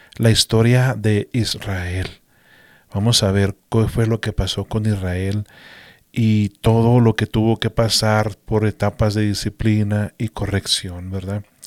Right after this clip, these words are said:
Y como le digo, aun cuando como Israel, la iglesia pasa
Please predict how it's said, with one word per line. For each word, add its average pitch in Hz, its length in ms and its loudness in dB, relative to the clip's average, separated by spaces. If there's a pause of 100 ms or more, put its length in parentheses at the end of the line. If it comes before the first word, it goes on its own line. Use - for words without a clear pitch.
(880)
Y 120 340 4
como 117 240 2
le 117 80 8
digo, 139 420 6
aun 117 340 6
cuando 120 680 2
como 104 300 2
Israel, 98 760 -2 (920)
la 113 140 4
iglesia 113 720 4 (640)
pasa 131 560 2